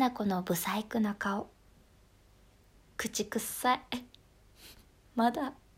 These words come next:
眠い。二度寝しようかな。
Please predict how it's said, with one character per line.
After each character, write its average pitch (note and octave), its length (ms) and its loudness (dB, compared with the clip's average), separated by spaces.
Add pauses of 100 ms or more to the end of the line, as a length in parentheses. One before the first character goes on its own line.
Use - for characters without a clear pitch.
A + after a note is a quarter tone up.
(100)
眠 A#3 380 4
い。 - 80 -6 (1300)
二 G3+ 160 2
度 G3 140 -2
寝 G#3 80 0
し - 120 -4
よ B3+ 100 0
う - 20 -2
か C4+ 100 -4
な。 C4 460 2